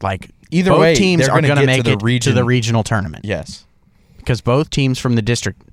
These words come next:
Speaker 1: wow, you took that way.
Speaker 2: I said they're getting their free, their free W,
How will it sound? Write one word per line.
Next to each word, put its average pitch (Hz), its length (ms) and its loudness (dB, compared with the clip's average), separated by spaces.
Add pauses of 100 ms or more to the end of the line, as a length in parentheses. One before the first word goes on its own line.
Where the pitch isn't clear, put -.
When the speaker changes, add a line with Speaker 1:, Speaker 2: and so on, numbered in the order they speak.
(320)
Speaker 1:
wow, 101 160 -4
you 120 140 -4
took - 220 -4
that 82 180 -4
way. 98 380 -2 (1120)
Speaker 2:
I 117 100 0
said 110 280 -2
they're 107 140 -4
getting 107 260 -2
their 101 140 -6
free, 131 520 -6
their - 180 -2
free 139 240 -2
W, 104 500 -2